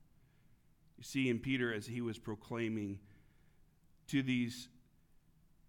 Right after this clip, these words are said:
Gentiles and Jews, mostly to the Jews,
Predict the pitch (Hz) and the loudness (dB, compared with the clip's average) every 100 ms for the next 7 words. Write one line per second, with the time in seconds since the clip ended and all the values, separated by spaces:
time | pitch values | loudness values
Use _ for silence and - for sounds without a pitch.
0 | - - - - 175 190 - 101 87 80 | -20 -20 -20 -2 0 0 -2 -8 -8 -10
1 | 95 - - 131 117 110 104 - 151 147 | -10 -12 -10 -6 -2 -4 -6 -8 0 0
2 | 98 92 113 113 - 123 107 - 110 110 | 0 -4 -6 -6 -8 -10 -10 -10 -10 -10
3 | 101 107 104 98 101 - | -8 -6 -6 -8 -14 -18